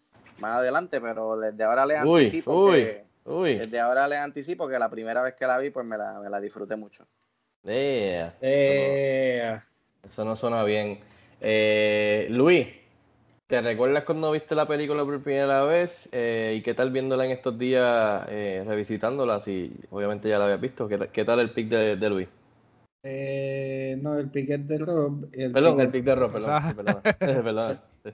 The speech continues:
Speaker 3: El pick de Rob está chévere y, y, y mira, de
Speaker 2: Está
Speaker 3: verdad,
Speaker 2: chévere.
Speaker 3: está chévere. A mí me gustó.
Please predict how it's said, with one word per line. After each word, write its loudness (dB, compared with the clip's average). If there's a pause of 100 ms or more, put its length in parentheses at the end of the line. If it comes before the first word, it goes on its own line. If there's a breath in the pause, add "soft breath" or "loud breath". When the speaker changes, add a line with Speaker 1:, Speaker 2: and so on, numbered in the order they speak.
(120)
Speaker 3:
El 0
pick -4
de -2
Rob 0
está 0
chévere 0
y, -2
y, 0
y 2
mira, 2
de 0
Speaker 2:
Está 4
Speaker 3:
verdad, 0
Speaker 2:
chévere. 0 (440)
Speaker 3:
está -6
chévere. -2 (180)
A -10
mí -2
me 0
gustó. -2